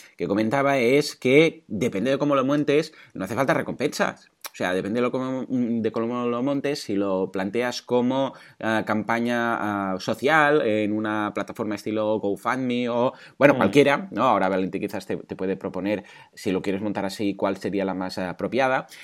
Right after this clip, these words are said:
Speaker 1: Ah, pensemos que son proyectos, eh, que, que son para causas. Entonces, no
Speaker 2: Mm.
Speaker 1: hace falta que esté una recompensa a cambio con lo que decías tú de los pisos Airbnb, ¿no?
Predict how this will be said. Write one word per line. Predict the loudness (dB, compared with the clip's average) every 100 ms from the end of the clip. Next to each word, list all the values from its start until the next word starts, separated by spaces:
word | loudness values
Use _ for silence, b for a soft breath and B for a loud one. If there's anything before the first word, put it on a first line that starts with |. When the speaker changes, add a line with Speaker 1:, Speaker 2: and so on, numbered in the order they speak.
| B -4
Speaker 1:
Ah, | -2
pensemos | 0 -2 -2 -6 -4
que | -6
son | -2 0 0
proyectos, | 0 -2 0 2 2 0 -2
eh, | -2 0
que, | 2 2 2
que | -4
son | -8 -4
para | -2
causas. | 0 0 -2 -4 -12 -16
Entonces, | -12 -12 -8
no | -6 -4
Speaker 2:
Mm. | -4
Speaker 1:
hace | -4
falta | 0 0 4 2 2 b b
que | -6
esté | -6 0 4 4 2 -2
una | 0 2 2
recompensa | 2 0 2 2 0 0
a | -2
cambio | 0 2 2 0 b b
con | 0
lo | 2
que |
decías | 2 0 -4
tú | 0 2
de |
los | 2 -2
pisos | -6 -6 -6 -4
Airbnb, | -4 -4 -4 0 0 0
¿no? | -4